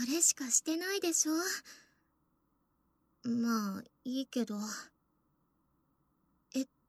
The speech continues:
と、カレー煮込むのもう少し時間かかるから、できるまでどうしてようか。テレビでも見てる？あ、そ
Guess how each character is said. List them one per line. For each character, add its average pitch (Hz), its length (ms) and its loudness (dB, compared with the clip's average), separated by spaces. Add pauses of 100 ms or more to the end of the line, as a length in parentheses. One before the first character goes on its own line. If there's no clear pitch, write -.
(160)
と、 302 100 0 (1700)
カ 240 200 -4
レ 339 240 2
ー - 40 -2
煮 370 140 -4
込 392 140 0
む 381 140 2
の 269 100 6
も 240 400 2
う - 20 -4
少 427 240 -2
し 381 180 4
時 240 160 0
間 277 220 -2
か 302 140 -4
か 320 160 2
る 339 80 2
か 285 160 -2
ら、 254 60 0 (960)
で 302 160 4
き 403 140 4
る 453 120 8
ま 392 120 4
で 233 260 0
ど 311 120 4
う 403 60 4
し - 120 4
て 370 100 2
よ 269 120 4
う 240 40 -2
か。 - 140 -6 (1600)
テ 427 100 4
レ 494 180 6
ビ 359 60 4
で 262 80 6
も 180 140 0
見 202 140 2
て 254 140 0
る？ - 180 -8
あ、 349 40 0 (3000)
そ - 240 -2